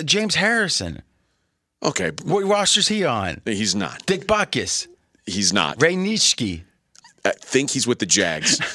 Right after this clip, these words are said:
Speaker 1: <laughs> I mean, like, what I'm saying is Von Miller was an elite player. Do you think he's elite at this point?
Speaker 2: I don't think he's elite. I think he's a step below it.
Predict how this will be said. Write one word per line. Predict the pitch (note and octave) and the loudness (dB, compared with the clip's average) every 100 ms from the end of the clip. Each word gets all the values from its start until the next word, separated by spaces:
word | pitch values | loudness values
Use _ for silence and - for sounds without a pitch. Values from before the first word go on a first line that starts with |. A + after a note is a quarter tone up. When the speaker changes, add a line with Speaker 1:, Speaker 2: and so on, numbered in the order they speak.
| C4 | -2
Speaker 1:
<laughs> | - | 2
I | A3 | 2
mean, | A#3+ A#3+ | 2 0
like, | A#3 - | -2 0
what | C4 - - - C4 A#3+ | 2 2 0 2 2 2
I'm | |
saying | - C#4+ D4 C4+ | 0 0 2 0
is | G3 | -2
Von | F3+ A3 A3+ | -2 0 0
Miller | G#3 A3+ G#3+ G#3 | 0 2 0 -2
was | E3+ G#3+ G3+ | 0 0 0
an | G3+ | 0
elite | G3 G#3 G3 | 0 -2 -4
player. | - A3 A3+ D3+ | -2 2 2 2
Do | B2+ | 0
you | |
think | C3+ F3+ | -4 -4
he's | D#3 C3+ | -2 0
elite | A#2 A2 A#2 D#3 | 0 0 0 0
at | A#3+ | -2
this | B3+ A#3+ | -2 -4
point? | - C4+ D#4 D#4+ - | -2 -2 0 0 2
Speaker 2:
I | |
don't | C#3+ | 2
think | E3 | 4
he's | D3+ C3+ | 2 2
elite. | B2 A2 | 0 0
I | G2+ | 0
think | G#2+ | 0
he's | G2 | 2
a | |
step | - G#2 - | 2 2 0
below | F2 C#2+ | -2 -4
it. | B1+ | -8